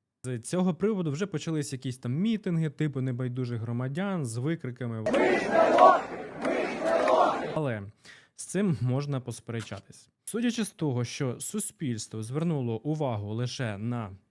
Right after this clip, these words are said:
ліквідацію незалежності набу та сап,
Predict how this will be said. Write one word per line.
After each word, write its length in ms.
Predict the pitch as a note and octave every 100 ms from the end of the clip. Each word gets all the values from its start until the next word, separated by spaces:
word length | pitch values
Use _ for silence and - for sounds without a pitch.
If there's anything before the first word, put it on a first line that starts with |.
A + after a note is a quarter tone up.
| -
ліквідацію 720 | A2+ D3 E3 E3 C#3+ A2 - G#2+
незалежності 840 | A2+ A#2 C3+ C3+ A2 A2+ - G#2+
набу 360 | A2 A#2 A2+ A2
та 140 | A2
сап, 360 | - F3+ G3+